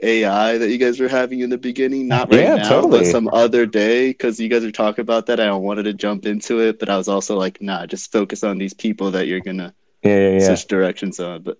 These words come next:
Speaker 1: like, the drawing.
Speaker 2: <laughs>
Speaker 1: Uh, but, <laughs> but anyways, shout out Burrito DAO, and, um, if I can selflessly plug,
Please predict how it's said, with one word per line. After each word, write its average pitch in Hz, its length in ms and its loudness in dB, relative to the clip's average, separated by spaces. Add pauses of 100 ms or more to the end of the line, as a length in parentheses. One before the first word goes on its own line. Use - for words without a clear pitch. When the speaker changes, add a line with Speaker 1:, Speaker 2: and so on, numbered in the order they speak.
Speaker 1:
like, 92 260 -8
the 104 80 -6
drawing. 101 360 0
Speaker 2:
<laughs> 175 480 -2 (260)
Speaker 1:
Uh, 92 280 4 (180)
but, - 140 0
<laughs> 190 480 4
but 156 180 6
anyways, 107 840 0 (360)
shout 127 220 0
out 123 160 4
Burrito 123 420 2
DAO, 123 560 2
and, 110 600 -4
um, 107 560 -4
if 107 160 -10
I 107 140 -4
can 113 180 -6 (240)
selflessly 110 720 -2
plug, 113 580 0